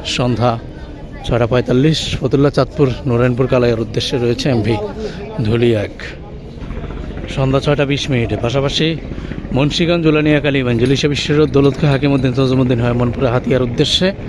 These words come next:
একমাত্র লঞ্চ এমভি ফারহান আট, নৌযানটি ঢাকা নদী বন্দর ত্যাগ করবে ঠিক সন্ধ্যা ছয়টা ত্রিশ মিনিট। একমাত্র নয়, দুই, আহ, দ্বিতীয় ট্রিপে থাকবে ফারহান দশ। আহ, প্রথম ট্রিপে ফারহান আট ছেড়ে যাবে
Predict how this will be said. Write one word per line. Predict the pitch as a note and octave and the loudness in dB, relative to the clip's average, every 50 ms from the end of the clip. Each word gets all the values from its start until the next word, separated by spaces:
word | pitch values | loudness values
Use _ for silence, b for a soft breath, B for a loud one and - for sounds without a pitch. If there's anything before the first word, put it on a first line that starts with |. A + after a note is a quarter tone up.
| B B B B B B B B - | B B B B B B B B -2
একমাত্র | D3 C3 - - C3+ B2 - B2+ A#2+ | -2 -2 0 0 0 2 2 2 2
লঞ্চ | A#2 A#2 A2+ G#2 - | 2 2 2 2 0
এমভি | B2 A2+ A2+ A2+ | 0 2 0 0
ফারহান | - B2+ A#2+ A2+ A2 A#2 A2+ A2+ - - - | 0 0 0 2 2 0 0 -2 -4 -4 -4
আট, | A#2 C#3 B2 A2 - - - - - - - B B B B B B B - - | -2 -2 -2 -4 -6 -8 -10 -8 -8 -10 -10 B B B B B B B -4 -2
নৌযানটি | A#2+ A#2 A#2+ A#2+ A#2+ C#3 C#3 C3 | 0 0 0 2 2 2 2 2
ঢাকা | - C#3 C3+ C3 C#3+ C3+ | 2 0 0 0 0 0
নদী | C3+ B2+ B2+ | 2 2 2
বন্দর | A#2+ B2 B2 A#2+ A#2+ - | 2 2 2 2 2 0
ত্যাগ | - A#2+ - | -2 -4 -2
করবে | - C3 B2 C3 B2+ | 0 2 2 2 0
ঠিক | - - C3+ A#2 - | 2 0 -2 -2 0
সন্ধ্যা | - C3 A2+ G#2 - A2 - - - B B B B B B B - - - | -2 -2 0 0 0 -2 -4 -4 -8 B B B B B B B -10 -10 -2
ছয়টা | - C3+ A#2 A2 B2+ A#2 G#2+ - | 0 0 2 2 2 0 0 0
ত্রিশ | C3 C#3+ C3 - - | 0 0 0 0 0
মিনিট। | D3 C#3 C#3 D3 | 0 0 2 0
একমাত্র | D3+ C#3 - - D3+ C#3 A#2+ - C#3 A#2+ | 0 -2 0 0 -2 -2 0 0 0 0
নয়, | A#2+ C#3 E3 | 2 0 0
দুই, | D3 B2+ D3 D#3 - D#3+ | 0 0 0 0 2 0
আহ, | B2 A2+ A2+ A2 | 0 0 0 0
দ্বিতীয় | A2 A2 A#2+ D3 C#3+ - - D3+ C#3 C#3 | -2 0 0 -2 0 2 2 4 4 2
ট্রিপে | B2+ - D3 D3 C#3+ C3+ D3+ | 2 2 2 2 2 2 2
থাকবে | - C#3+ C3+ B2 C#3 C3 | 0 0 0 0 0 0
ফারহান | - C3 C3 A2 C3 B2+ B2+ | 2 0 0 2 2 0 2
দশ। | A#2+ B2 A2+ | 2 2 0
আহ, | - - - - - - - - - - - - - - - - - - - - - - - - - - B2+ B2 B2 B2 A#2+ A#2+ - - - - - - - - - | 0 -4 -6 -6 -8 -8 -8 -8 -8 -8 -8 -8 -8 -8 -8 -8 -8 -8 -8 -8 -8 -8 -8 -6 -4 -2 0 2 2 2 0 0 -2 -4 -8 -8 -8 -8 -8 -6 -4
প্রথম | - E3+ D3 - D#3 D3+ | -4 -2 2 4 4 4
ট্রিপে | C3 D3 D3 C#3+ D3+ D#3 D#3 D#3+ D3 C3 - - - - - - - - | 4 4 4 4 4 4 2 2 -2 -6 -8 -8 -8 -10 -10 -10 -8 -2
ফারহান | - C3 B2 C3 C3 | 0 0 2 2 2
আট | C#3 C#3 - | 2 2 0
ছেড়ে | - - D#3 D3 C#3+ | 0 2 2 4 4
যাবে | C#3 C#3+ C#3 D#3 | 2 2 2 2